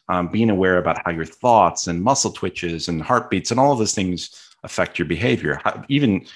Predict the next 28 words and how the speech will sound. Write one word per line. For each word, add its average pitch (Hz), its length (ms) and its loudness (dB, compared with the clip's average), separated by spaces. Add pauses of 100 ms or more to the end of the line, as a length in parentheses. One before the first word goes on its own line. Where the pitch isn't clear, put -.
(120)
you 90 80 -6
know, 85 140 -2
what 110 280 -2
you 107 80 0
had 107 160 0
for 92 440 -2
breakfast 113 480 -4
or 78 100 -8
lunch 101 420 2
or 78 260 -4 (280)
arguments 113 500 2
you 95 60 -4
may 87 60 0
have 85 100 -2
had, 92 160 -6
all 143 320 6
these 123 220 0
things 107 240 -2
impact 87 360 -6
what - 160 -2
you 90 60 -6
do 87 480 4 (280)
on 98 100 -2
a - 20 0
moment 90 320 0
by 82 80 -2
moment 78 260 -4
basis. - 720 -2